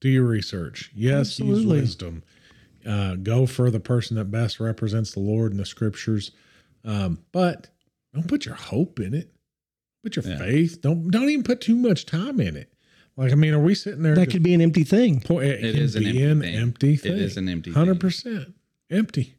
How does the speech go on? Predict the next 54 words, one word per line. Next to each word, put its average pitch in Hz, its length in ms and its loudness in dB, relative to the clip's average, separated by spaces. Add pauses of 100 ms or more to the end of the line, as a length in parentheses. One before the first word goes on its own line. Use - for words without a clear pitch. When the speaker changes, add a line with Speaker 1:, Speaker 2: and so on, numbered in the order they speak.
(140)
Speaker 3:
Yeah. 73 200 -10 (800)
Speaker 1:
You 127 120 2
know, 143 300 4
and 127 100 -2
for 147 140 2
what? 175 340 0 (340)
And 135 120 2
what, 139 160 0
what, 156 260 2
what, 147 280 2
what 143 200 2
Samuel 160 360 4
say 160 200 0
here? 160 240 4 (240)
Do 104 140 0
not 156 280 0
turn 190 220 4
aside 175 520 4
after 147 440 2
empty 156 320 4
things 151 400 4
that 120 220 -2
cannot 131 500 0 (580)
profit 131 460 0
or 127 160 2
deliver, 117 460 0 (280)
for 127 200 0
they 185 240 4
are 208 160 2
empty. 214 400 0
I 135 60 4
mean, 170 180 6
you 170 100 6
can 175 140 4
just 175 160 0
Speaker 3:
If, 143 100 -2
Speaker 1:
hear 151 200 2
him 107 80 0
Speaker 3:
if 92 100 -6
Speaker 1:
emphasizing, 127 580 0
"For 196 240 0
they're 277 180 4
Speaker 3:
politics, 320 360 -2
Speaker 1:
empty, 220 240 -4 (100)
Speaker 3:
if 127 80 -4
Speaker 1:
people." 185 180 0
Speaker 3:
politics 165 560 -2
aren't 123 220 -2
empty, 90 340 -2
I 87 80 -6
don't 98 180 -4
know 78 100 -6
what 78 260 -10
is. - 440 -14